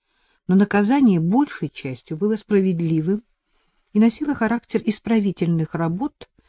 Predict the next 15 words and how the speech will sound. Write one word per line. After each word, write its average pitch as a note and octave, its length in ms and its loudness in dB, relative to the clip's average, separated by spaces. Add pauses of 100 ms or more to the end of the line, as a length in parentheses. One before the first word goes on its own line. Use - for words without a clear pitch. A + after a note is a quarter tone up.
(140)
на G#3+ 240 6
благо G3 500 -2
обществу. - 800 -8 (520)
К - 60 -20
тому A3+ 360 8
же G3+ 220 2 (500)
Егору G3+ 600 6
всегда G3+ 500 0
чётко - 500 -2
объясняли, A3+ 1000 2 (400)
чем F3 500 4
плох A3+ 580 0
сделанный G3+ 600 0
им E3+ 240 0
проступок. - 760 -12